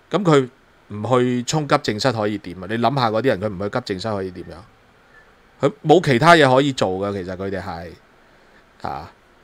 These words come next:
嗱，噉Karen Chan就話：「不如所有高官呢，減薪七成呢，感受吓啦。佢哋而家啲人工呢，真係高到太離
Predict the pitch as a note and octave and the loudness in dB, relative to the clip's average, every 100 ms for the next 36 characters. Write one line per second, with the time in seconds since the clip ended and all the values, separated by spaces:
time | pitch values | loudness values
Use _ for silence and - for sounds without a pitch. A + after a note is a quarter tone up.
0 | _ _ _ _ _ _ _ _ - A2+ | _ _ _ _ _ _ _ _ 0 0
1 | F3 F#3+ F#3+ E3+ F#3 D#3 A#2+ E3+ A2 B2+ | 6 8 8 8 6 8 4 2 2 2
2 | D3+ C#3 D#3+ D#3 D3 D3+ D3 D3 C#3+ G#2+ | 4 4 4 0 0 0 2 2 2 0
3 | C3 D3+ D#3 C#3 D#3 - F2+ G#2+ C3+ A2 | 0 0 -2 0 -2 -2 -4 -2 0 -2
4 | B2+ B2 G2 G2+ A#2+ B2 A#2+ A#2+ A2+ F#2+ | -2 -2 0 0 2 2 2 -2 -2 -2
5 | G2 C#3+ C#3 D3 C3+ F2+ B2+ C3+ C3 C#3 | 2 2 0 0 0 0 -2 0 2 0
6 | - C3 B2 G#2 - G2+ F#2 | 2 0 0 -2 -2 -2 -4